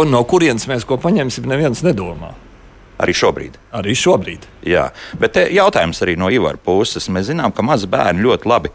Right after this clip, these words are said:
Speaker 2: uzsūc valodas un tātad neapzināti atceras dažādas vārdas. Šajā sakarā, vai Latvijā ir institūcijas, kuras valstiski seko bērnu raidījumu valodas kvalitātei televīzijā? Jo, piemēram, ieslēdzot multfilmas un animācijas filmas, laikam mums būtu pareizāk jārunā, bērniem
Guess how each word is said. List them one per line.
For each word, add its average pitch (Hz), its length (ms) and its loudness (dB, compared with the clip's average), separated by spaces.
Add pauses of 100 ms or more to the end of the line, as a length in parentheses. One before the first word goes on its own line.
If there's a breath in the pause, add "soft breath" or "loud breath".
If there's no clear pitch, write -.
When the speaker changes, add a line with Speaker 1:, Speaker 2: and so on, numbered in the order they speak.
Speaker 2:
uzsūc 101 580 -2
valodas 95 540 2
un 80 100 -6
tātad 87 240 -2
neapzināti 95 540 0
atceras - 680 -6
dažādas 90 460 0
vārdas. 92 340 2 (720 loud breath)
Šajā 104 320 2
sakarā, 104 380 2 (100)
vai 85 160 2
Latvijā 139 480 0
ir 107 140 -2
institūcijas, - 580 -6
kuras 117 240 -4
valstiski 127 400 -4
seko 117 320 0
bērnu 110 320 0
raidījumu 120 320 0
valodas 107 320 0
kvalitātei 120 400 0
televīzijā? 98 640 2
Jo, 101 140 4 (340 loud breath)
piemēram, 95 400 2
ieslēdzot 90 560 2
multfilmas 87 560 0
un 92 140 -2
animācijas 71 560 -4
filmas, 73 260 -6
laikam 76 320 -6
mums 76 160 -8
būtu - 160 -8
pareizāk 73 560 -2
jārunā, 90 320 2
bērniem 101 480 2